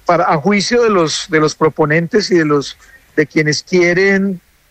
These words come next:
eh, hacer esta licitación, pues, eh, o quienes quieren participar, pues sigue siendo muy corto el tiempo. Entonces,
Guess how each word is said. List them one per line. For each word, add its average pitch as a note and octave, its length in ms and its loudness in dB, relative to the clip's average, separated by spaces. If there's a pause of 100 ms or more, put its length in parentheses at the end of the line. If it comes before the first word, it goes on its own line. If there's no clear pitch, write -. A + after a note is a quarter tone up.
eh, D3+ 640 2
hacer D#3 280 0
esta E3 220 -2
licitación, G3+ 800 0 (500)
pues, D3 380 0
eh, D3+ 180 2
o D3 220 2
quienes D3+ 260 -2
quieren F3 260 0
participar, G3 640 0
pues - 160 -2
sigue F#3 200 0
siendo F#3+ 260 0
muy F#3+ 140 0
corto F#3+ 320 -2
el F3+ 100 0
tiempo. F3 380 -2
Entonces, E3 540 -2